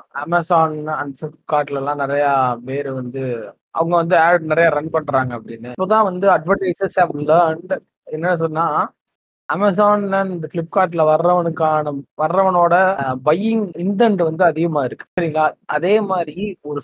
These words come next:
Facebook-லயும் Instagram-லயும், அஹ், நீங்க ஆட் ரன் பண்ணிட்டு இருக்கீங்கன்னா, what is the probability of someone who doesn't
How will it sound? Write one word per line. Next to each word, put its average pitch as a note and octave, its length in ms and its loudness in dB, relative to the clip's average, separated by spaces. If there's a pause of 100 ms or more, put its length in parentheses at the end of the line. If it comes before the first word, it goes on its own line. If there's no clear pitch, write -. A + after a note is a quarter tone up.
Facebook-லயும் G3 1160 -2
Instagram-லயும், E3+ 1080 -2 (440)
அஹ், C#3 380 -2
நீங்க D3 300 -4
ஆட் G3 220 2
ரன் F3+ 220 -4
பண்ணிட்டு D3+ 360 -6
இருக்கீங்கன்னா, C3+ 640 -6 (160)
what A3+ 180 2
is - 120 -4
the G3+ 80 0 (100)
probability G#3 540 2
of F#3+ 220 4
someone F3+ 440 0 (100)
who F3+ 440 -2
doesn't G3+ 420 0